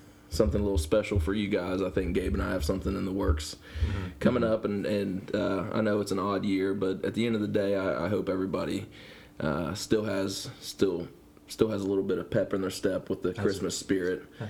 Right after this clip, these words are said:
Speaker 2: Has a Merry Christmas.
Speaker 1: Yeah, I mean, you know, I have the house decorated and everything. Like, Christmas is my favorite holiday, so, you know, um,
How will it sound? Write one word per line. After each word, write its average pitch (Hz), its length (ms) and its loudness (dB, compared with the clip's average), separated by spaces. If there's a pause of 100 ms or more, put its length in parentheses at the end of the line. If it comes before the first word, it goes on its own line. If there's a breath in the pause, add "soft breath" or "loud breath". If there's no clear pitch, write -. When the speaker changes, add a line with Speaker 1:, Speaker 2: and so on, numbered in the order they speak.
(100)
Speaker 2:
Has 95 140 -8
a 87 40 -10
Merry 87 200 -6
Christmas. 87 560 -8
Speaker 1:
Yeah, 143 340 2
I 113 60 0
mean, 104 320 0
you 110 100 2
know, 95 100 0
I 98 40 0
have 104 120 2
the 98 100 0
house 101 240 0
decorated 95 480 2
and 98 80 -2
everything. 95 320 0
Like, 92 160 0
Christmas 156 320 2
is 107 60 -2
my 101 120 0
favorite 92 260 0
holiday, 87 440 2
so, 80 440 0 (100)
you 101 140 2
know, 90 300 -2 (140)
um, 98 460 0